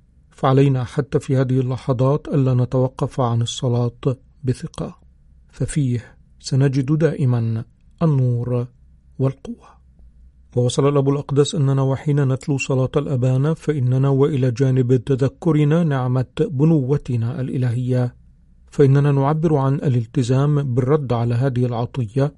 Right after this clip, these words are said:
من خلال محبتنا بعضنا البعض كأخوة في المسيح. وذكر قداسة البابا هنا بأن أحد آباء الكنيسة كبريانوس القرطاجي قد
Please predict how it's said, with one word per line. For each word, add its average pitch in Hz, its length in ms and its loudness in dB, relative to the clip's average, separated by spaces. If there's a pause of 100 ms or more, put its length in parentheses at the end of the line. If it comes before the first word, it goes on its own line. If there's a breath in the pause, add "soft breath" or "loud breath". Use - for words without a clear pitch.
(160)
من 143 120 0
خلال 165 420 0
محبتنا 135 800 0
بعضنا 127 440 0
البعض 120 480 0
كأخوة 131 600 -2
في - 160 -8
المسيح. - 680 -6 (400)
وذكر 143 340 2
قداسة 135 500 -2
البابا 127 360 0
هنا 135 260 0
بأن 131 320 -2
أحد 135 360 -4
آباء 135 280 0
الكنيسة 123 880 -4 (200)
كبريانوس 123 560 -2
القرطاجي 127 880 -2
قد 147 360 -4